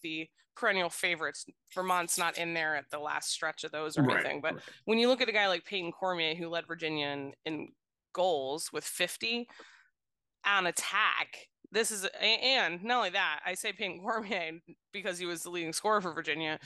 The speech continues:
Speaker 1: Uh, <laughs> they're also B F Fs. <laughs> Like,
Speaker 2: Yeah.
Speaker 1: they grew
Speaker 2: Childhood
Speaker 1: up together.
Speaker 2: friends. Yes.
Speaker 1: Childhood friends.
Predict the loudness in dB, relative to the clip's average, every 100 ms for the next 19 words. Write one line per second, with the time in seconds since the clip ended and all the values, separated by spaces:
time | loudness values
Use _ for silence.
0 | -16 -20 _ _ 2 4 4 -2 -6 -4
1 | 4 6 8 6 2 0 0 2 2 2
2 | 0 0 -4 -6 -2 2 4 4 4 2
3 | 2 4 6 8 8 8 8 6 4 2
4 | 0 -6 -8 -2 4 6 4 2 -2 0
5 | 0 0 -6 -10